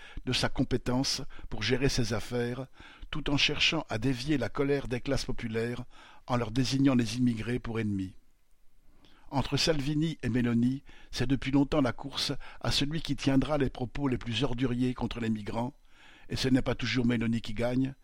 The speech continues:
à celui qui fera preuve du nationalisme le plus exacerbé, qui rappellera le plus son attachement à la religion, l'une rappelant que l'identité de l'Italie est forcément chrétienne, l'autre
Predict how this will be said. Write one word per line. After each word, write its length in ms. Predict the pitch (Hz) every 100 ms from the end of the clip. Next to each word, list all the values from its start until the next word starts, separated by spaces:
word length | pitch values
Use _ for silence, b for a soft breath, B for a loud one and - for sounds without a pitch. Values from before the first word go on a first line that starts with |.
| B B B B
à 120 | -
celui 320 | 117 151 147 165
qui 100 | 127
fera 260 | 139 131
preuve 420 | 123 151 143 123 107 B B
du 80 | 120
nationalisme 720 | 131 - 143 131 147 - -
le 120 | - 113
plus 240 | 117 107
exacerbé, 760 | 123 123 - 131 107 120 135 - B B B B B
qui 140 | 123
rappellera 460 | 135 135 147 143 147
le 100 | 131
plus 380 | - 160 - -
son 200 | - 120
attachement 560 | 123 131 - 143 139 -
à 80 |
la 80 | 117
religion, 640 | 110 113 113 104 123 127 143 - - B B B B
l'une 320 | 107 127 156 120
rappelant 600 | - 104 123 131 139 131
que 140 | -
l'identité 560 | 113 127 127 143 135 135
de 80 |
l'Italie 560 | 117 120 127 123 127 113 B B
est 80 | -
forcément 480 | - 131 - 135 123
chrétienne, 640 | - 113 - 123 123 139 143 - B B B B
l'autre 440 | 120 131 143 -